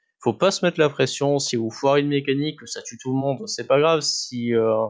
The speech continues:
si vous la fait, si vous foirez trente fois la même mécanique, à chaque fois vous mourrez, c'est pas un souci tant que vous comprenez pourquoi vous mourrez et ce que vous deviez essayer de faire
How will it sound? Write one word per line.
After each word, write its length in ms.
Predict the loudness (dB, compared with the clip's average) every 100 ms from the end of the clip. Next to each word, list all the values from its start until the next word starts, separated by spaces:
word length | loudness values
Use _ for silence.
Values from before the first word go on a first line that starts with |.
| -6 -14 _ _ _ _ _
si 120 | -8
vous 140 | 0 4
la 120 | 4
fait, 340 | 4 0 0 -4
si 160 | -8
vous 140 | -10 -12
foirez 560 | -2 2 2 2 -2
trente 380 | -10 -4 -2 -2
fois 300 | -4 2 4
la 100 | 4
même 240 | 0 -2 -2
mécanique, 460 | -4 -4 -2 -4
à 80 | -8
chaque 180 | -10 -8
fois 160 | -6
vous 180 | -4 -6
mourrez, 480 | -6 0 0 0 -4 _ _ _ _ _ _
c'est 140 | -4 2
pas 100 | 2
un 60 |
souci 320 | 2 -2 -4 0
tant 160 | 0
que 60 | 0
vous 160 | -8
comprenez 560 | -2 -4 0 2 2 0
pourquoi 340 | -2 -2 2
vous 140 | 2 2
mourrez 480 | 0 2 2 0 -10 _ _ _ -2
et 120 | -2
ce 100 | -2
que 80 | -4
vous 100 | -6
deviez 500 | -4 -2 -2 -2 _ _ _
essayer 380 | -2 0 0 -2
de 60 | -2
faire 360 | -2 -4 -6